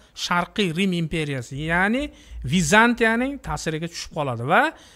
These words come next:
bu yer Vizantiya provinsiyasi. Bu yer provinsiya, Vizantiyaga provinsiya bo'ldi bu joylar. Bu yerda mahalliy, qarang, ellillashgan boyagi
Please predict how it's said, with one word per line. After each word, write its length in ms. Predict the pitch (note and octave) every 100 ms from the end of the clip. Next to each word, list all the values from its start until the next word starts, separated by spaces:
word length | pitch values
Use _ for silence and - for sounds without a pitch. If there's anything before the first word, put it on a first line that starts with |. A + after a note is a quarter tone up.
| _
bu 100 | D3+
yer 160 | A3+ C4
Vizantiya 600 | G3 F#3+ E3+ A3+ C4 B3+
provinsiyasi. 880 | B3 G3+ G#3+ B3+ A3+ G#3 D#3+ - A#2 - _ _ _ _ -
Bu 80 | D3+
yer 120 | A3
provinsiya, 500 | - G3 B3 G#3 D#3+
Vizantiyaga 480 | E3 F#3+ A3 G#3+ G3+
provinsiya 540 | G3 G#3 A#3 A3 - D3
bo'ldi 200 | C3 B2+
bu 80 | B2+
joylar. 360 | B2 A#2+ A2 A2 _ _ - - - D3
Bu 100 | A3
yerda 300 | C4+ C4 C4
mahalliy, 640 | A3+ A#3 A#3+ A#3+ B3 A#3+
qarang, 300 | - G#3+ G#3 G3
ellillashgan 960 | A3 A3+ A#3 A#3 A#3 - - A3+ D#3+ D3+
boyagi 420 | F#3 F#3+ F#3